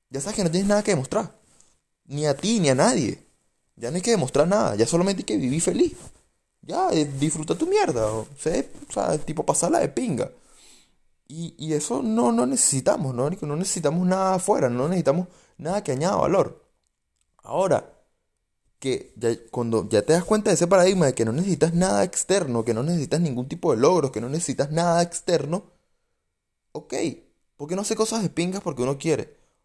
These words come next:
porque uno puede, porque no hace cosas geniales, porque no hace cosas increíbles, porque no viajar al mundo, porque no conocer miles de personas, porque no impactar a cientos de personas, porque no adquirir una fortuna, porque no hacer miles de mierdas que yo quiero, que son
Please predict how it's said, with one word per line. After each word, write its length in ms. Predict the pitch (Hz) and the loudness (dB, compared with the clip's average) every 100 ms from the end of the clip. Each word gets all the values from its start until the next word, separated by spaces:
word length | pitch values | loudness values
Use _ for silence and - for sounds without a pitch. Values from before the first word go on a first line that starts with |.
| _ | _
porque 200 | 120 - | -18 -10
uno 200 | 143 139 - | -6 -6 -2
puede, 480 | 196 165 107 - _ _ _ _ _ | 2 2 0 -4 _ _ _ _ _
porque 180 | 117 | -10
no 80 | 143 | -4
hace 140 | 170 175 | -4 -2
cosas 240 | 180 202 | -2 -2
geniales, 380 | 131 143 175 117 | -2 0 0 -2
porque 180 | 98 117 | -6 -4
no 60 | |
hace 140 | 120 160 | -4 -4
cosas 180 | 180 | -2
increíbles, 600 | 180 160 101 143 170 110 101 | -2 -2 0 0 2 -2 -2
porque 180 | 104 | -8
no 140 | 117 135 | -4 0
viajar 320 | 151 170 170 | 0 2 2
al 80 | 156 | 2
mundo, 320 | 165 185 156 | -2 -2 -4
porque 180 | 98 104 | -6 -8
no 80 | 135 | -4
conocer 400 | 156 123 127 - - - - | -4 -2 -6 -6 -20 -20 -16
miles 280 | 139 160 170 | -6 -4 -2
de 100 | 175 | -2
personas, 480 | 147 110 151 185 165 | -2 0 4 4 2
porque 240 | 117 - 120 | -2 -4 -4
no 40 | |
impactar 520 | 139 156 - - 170 | -2 -2 -2 -2 0
a 80 | 156 | 0
cientos 380 | - 151 165 165 | 2 2 0 -6
de 80 | 143 | -6
personas, 480 | - - 185 139 135 - - - | -4 -2 -2 -4 -6 -20 -20 -16
porque 420 | 117 123 123 - - 139 | -10 -4 -4 -6 -20 -10
no 200 | 139 151 | 0 0
adquirir 400 | 160 - 151 160 | 0 -4 0 0
una 160 | 147 156 | 2 0
fortuna, 560 | 139 110 147 180 170 | 0 -2 -2 2 2
porque 220 | 127 117 123 | 0 -4 -4
no 80 | |
hacer 240 | 156 196 180 | -2 -4 -2
miles 400 | 170 185 190 190 | 0 0 0 -2
de 100 | 139 | 0
mierdas 500 | 120 175 170 135 165 | 0 0 2 0 -2
que 140 | 143 | -2
yo 180 | 113 127 | -2 -4
quiero, 260 | 175 180 160 | -4 -4 -6
que 80 | 139 | -6
son 340 | 120 123 | -6 -8